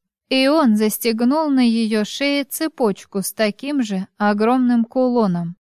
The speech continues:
Вся осыпанная бриллиантами, она на какое-то время потеряла дар речи. Что тут можно сказать? «Куда теперь?»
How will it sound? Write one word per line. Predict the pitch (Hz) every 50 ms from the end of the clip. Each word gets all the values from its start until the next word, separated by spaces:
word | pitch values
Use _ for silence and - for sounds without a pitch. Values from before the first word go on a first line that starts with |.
| _ _ _ _ _
Вся | - - - 254 247 233 -
осыпанная | - 240 233 226 - - - 269 233 - 208 196 196 196 196 196 196
бриллиантами, | 190 202 202 202 196 196 190 196 202 226 247 233 - 190 180 180 180 180 180 185 - _
она | - 226 233 233 240 226
на | 226 233
какое-то | 226 - 233 214 - - 240 233 226 220 - 233 226
время | 220 220 226 262 285 285 254 226 220
потеряла | - - 214 208 - - 220 214 208 214 226 240 240 226 220
дар | 202 214 220 220 220 - -
речи. | - 233 226 254 233 196 170 - - 175 175 180 - _ _ _ _ _ _ _ _ _ _
Что | - - - - - 277 277 254 208
тут | - _ - 240 302 320 - - -
можно | 220 208 214 233 262 - - 247 254
сказать? | 240 - - - 254 247 240 226 226 196 180 170 - - - _ _ _ _ _ _ _
«Куда | _ - 277 277 262 233 262 311 349
теперь?» | 339 - 311 311 - - 240 214 190 180 170 -